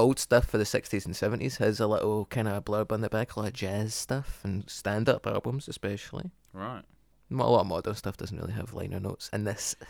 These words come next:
Speaker 1: fashion.
Speaker 2: Yeah, it was liner notes, uh, not necessarily the same thing as, uh, like, an introductory blurb, though. But sure, go
Speaker 1: Right.
Speaker 2: ahead. I'd like to hear it. I hope every
Speaker 1: Okay.
Speaker 2: word on this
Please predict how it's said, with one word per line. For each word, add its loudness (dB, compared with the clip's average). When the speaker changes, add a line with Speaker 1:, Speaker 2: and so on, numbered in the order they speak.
Speaker 1:
fashion. 2
Speaker 2:
Yeah, 12
it 8
was 4
liner 10
notes, 4
uh, -2
not -4
necessarily -2
the -6
same -4
thing -6
as, -8
uh, -6
like, -6
an -8
introductory -4
blurb, 2
though. -4
But 6
sure, 8
go 6
Speaker 1:
Right. 8
Speaker 2:
ahead. 0
I'd 4
like 4
to -6
hear 4
it. -2
I 2
hope 12
every 8
Speaker 1:
Okay. 2
Speaker 2:
word 12
on 4
this -2